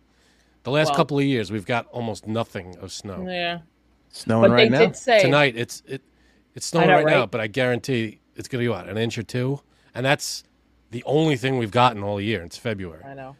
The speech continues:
Speaker 1: We haven't gotten anything this whole winter.
Speaker 2: And
Speaker 1: So it's, it's different.
Speaker 2: uh, they said when it snows, people stay off the road so the plows can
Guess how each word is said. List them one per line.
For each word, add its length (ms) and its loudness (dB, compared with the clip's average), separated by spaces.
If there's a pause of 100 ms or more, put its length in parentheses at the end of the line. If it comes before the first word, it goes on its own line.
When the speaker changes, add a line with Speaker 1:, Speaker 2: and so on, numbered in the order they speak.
(120)
Speaker 1:
We 80 -8
haven't 140 -6
gotten 180 -6
anything 500 -8 (380)
this 140 -14
whole 180 -6
winter. 340 -12 (1120)
Speaker 2:
And 560 0
Speaker 1:
So 340 -16
it's, 280 -18
it's 240 -18
different. 320 -8 (560)
Speaker 2:
uh, 420 0 (1700)
they 120 -4
said 200 -2
when 160 -2
it 140 -8
snows, 600 -6
people 580 -6 (460)
stay 300 0
off 220 2
the 100 -2
road 360 -2 (160)
so 260 -4
the 120 -4
plows 480 -4
can 480 -12